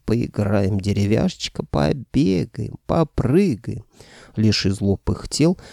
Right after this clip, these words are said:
но уже не пробовал вырваться, хотя Горыныч иногда и разжимал лапы, и тогда Леший делал пару осторожных шагов в сторону, но головы тут же подталкивали его назад в лапы.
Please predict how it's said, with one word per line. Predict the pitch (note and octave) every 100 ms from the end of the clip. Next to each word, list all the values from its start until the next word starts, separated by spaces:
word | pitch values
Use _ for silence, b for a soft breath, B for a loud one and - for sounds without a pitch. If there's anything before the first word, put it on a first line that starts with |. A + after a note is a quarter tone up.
| B -
но | A#2
уже | A2+ C#3+
не | D#3+
пробовал | D3+ - G#2 F#2+ F#2 F#2+ - -
вырваться, | A#2+ G#2 G2 G#2 - - - b b
хотя | - - A2 G2+
Горыныч | - G#2+ A2 A2+ A2 -
иногда | C3+ G#2 G2+
и | G2+ A2+
разжимал | A2+ G#2+ C#3 C3 G2 G2
лапы, | G2 G2+ - - -
и | -
тогда | - G2+ G#2
Леший | G2 G2 - G2
делал | G2+ G2+ F#2+ - -
пару | - G#2 G#2 - B B
осторожных | - - G2+ G#2 F#2+ G2
шагов | - G2 D#3
в | -
сторону, | - D3 B2 G#2+
но | - A2+
головы | E3 G#3 F#3+ E3
тут | - C3+
же | C#3+ G#2+
подталкивали | G2 G#2 G#2 G2+ - F#2+ F#2+ F#2+
его | G#2+ -
назад | G#2 G2 - - - G#2
в | A2+
лапы. | A#2 A#2 G3 -